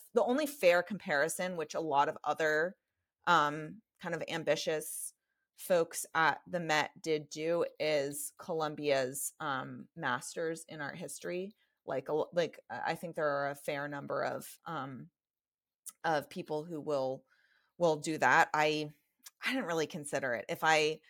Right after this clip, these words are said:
you know, by, by the time I was, I was there, I had interacted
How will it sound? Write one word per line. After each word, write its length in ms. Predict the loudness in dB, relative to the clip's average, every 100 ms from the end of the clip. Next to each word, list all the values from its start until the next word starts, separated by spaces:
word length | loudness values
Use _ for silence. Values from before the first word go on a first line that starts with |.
| _ _ -2
you 80 |
know, 60 | 8
by, 200 | 10 10 10
by 140 | 10
the 120 | 10
time 360 | 2 2 2 4
I 140 | 2
was, 500 | 4 2 2 -2 -4 -6 _ _
I 100 | -4
was 200 | -2 0
there, 380 | 2 2 2 0
I 120 | 2
had 160 | 0 -2
interacted 720 | -6 -4 0 2 0 -2 -6